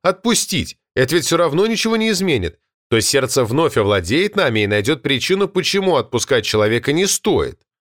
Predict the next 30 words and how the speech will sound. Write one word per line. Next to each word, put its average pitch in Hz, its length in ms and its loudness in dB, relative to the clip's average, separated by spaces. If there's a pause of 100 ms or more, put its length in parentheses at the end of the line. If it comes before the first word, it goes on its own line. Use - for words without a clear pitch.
(200)
Почему 165 260 0
надо 226 240 2
в - 40 -10
последний 190 400 0
раз 202 200 0
одним 190 280 0
глазком 190 380 0
подсмотреть 208 680 0
за 208 80 0
его 214 180 2
жизнью, 117 640 -2 (320)
пустой 160 440 2
жизнью 131 420 0
без 120 180 0
нас? 104 300 -2 (480)
А 135 120 2
вдруг 185 300 0
он 214 120 2
страдает 170 680 0
изо 151 220 0
дня 160 180 0
в 120 80 -4
день, 139 300 -2
как 165 240 -2
мы, 175 240 2
но 120 120 2
просто 151 400 0 (280)
переживает 147 560 2
всё 165 180 0
мужественно? 139 800 -2